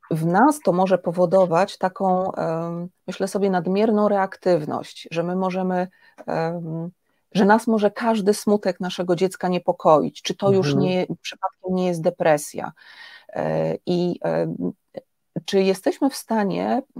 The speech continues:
Speaker 1: pokazać taką, e, taki moment, w którym rzeczywiście, e, powinniśmy się,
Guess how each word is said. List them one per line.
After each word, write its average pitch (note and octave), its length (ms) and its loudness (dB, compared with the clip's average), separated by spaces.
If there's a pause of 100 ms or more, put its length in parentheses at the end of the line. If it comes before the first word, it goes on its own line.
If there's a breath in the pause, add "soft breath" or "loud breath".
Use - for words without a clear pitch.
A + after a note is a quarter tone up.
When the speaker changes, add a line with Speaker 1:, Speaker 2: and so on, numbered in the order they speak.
(140)
Speaker 1:
pokazać G#3 680 0
taką, G3 600 0 (440 soft breath)
e, F3+ 180 -4
taki F#3+ 280 -4
moment, A#3 340 4
w - 60 -18
którym A3 300 2
rzeczywiście, A3 1120 -2
e, F#3+ 380 -4 (160)
powinniśmy G#3 840 0
się, F#3 460 -4